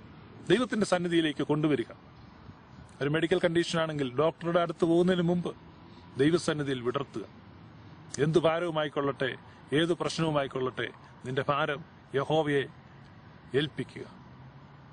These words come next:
നിന്റെ ഭാരം യഹോവയുടെ മേൽ വെച്ചുകൊള്ളുക. നിങ്ങളുടെ ഉത്കണ്ഠകളെയും ആകുല ചിന്തകളെയും എല്ലാം അവിടുത്തെ പക്കൽ ഏൽപ്പിക്കുവിൻ. അവിടുന്ന് നിങ്ങളുടെ കാര്യത്തിൽ അതീവ ശ്രദ്ധാലുവാണെന്നാണ്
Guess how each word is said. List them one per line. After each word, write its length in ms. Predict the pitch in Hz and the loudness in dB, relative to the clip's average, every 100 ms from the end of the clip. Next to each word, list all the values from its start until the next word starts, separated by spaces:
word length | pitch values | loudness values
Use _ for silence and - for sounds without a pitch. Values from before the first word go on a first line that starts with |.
| - | -6
നിന്റെ 140 | 131 | -2
ഭാരം 300 | 156 165 170 | 0 0 -2
യഹോവയുടെ 400 | 147 - 175 175 | -4 0 2 0
മേൽ 260 | 160 139 113 - | 0 -4 -6 -10
വെച്ചുകൊള്ളുക. 580 | 127 - 190 135 104 - - - - - - - - - | -10 -4 -2 -2 -4 -12 -18 -20 -20 -20 -20 -20 -20 -6
നിങ്ങളുടെ 200 | 156 190 | 0 4
ഉത്കണ്ഠകളെയും 680 | 190 202 208 214 208 233 269 - - - - - - | 4 4 2 2 2 0 -8 -18 -20 -20 -20 -20 -6
ആകുല 300 | 139 180 208 | -2 0 0
ചിന്തകളെയും 560 | 208 202 208 214 190 175 | 0 2 4 4 4 2
എല്ലാം 520 | 160 190 220 247 170 - - - - - - | 2 2 4 2 0 -10 -20 -20 -20 -20 -4
അവിടുത്തെ 280 | 147 175 208 | 0 2 2
പക്കൽ 260 | 196 185 175 | 2 2 2
ഏൽപ്പിക്കുവിൻ. 580 | 175 190 165 175 143 135 - - - | 2 -2 2 2 2 -6 -16 -20 -4
അവിടുന്ന് 280 | 127 175 196 | 2 2 4
നിങ്ങളുടെ 220 | 190 190 | 2 4
കാര്യത്തിൽ 420 | 190 185 175 202 226 - - - | 2 0 -2 -4 -4 -12 -20 -8
അതീവ 420 | 113 123 185 240 | -4 2 4 4
ശ്രദ്ധാലുവാണെന്നാണ് 1120 | 254 240 175 220 240 240 214 202 190 180 160 | 4 0 0 0 2 0 0 0 -2 0 -4